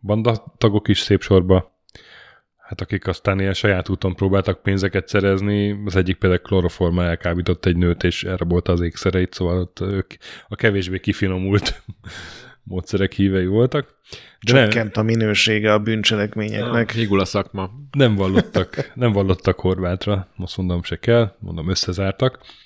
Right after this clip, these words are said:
Speaker 1: De
Speaker 3: Annyira próbálom, hogy ne H P-t képzeljem el így a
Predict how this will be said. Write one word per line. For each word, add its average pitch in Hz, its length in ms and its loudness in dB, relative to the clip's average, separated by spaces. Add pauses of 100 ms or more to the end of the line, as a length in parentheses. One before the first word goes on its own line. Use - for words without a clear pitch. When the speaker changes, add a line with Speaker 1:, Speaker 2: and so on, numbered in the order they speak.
(800)
Speaker 1:
De - 80 0
Speaker 3:
Annyira 113 140 2
próbálom, 95 300 -2
hogy 101 120 -2
ne 101 140 -2
H 87 240 -2
P-t 85 200 -4
képzeljem 87 560 -2
el 85 120 2
így 85 120 2
a 92 280 -2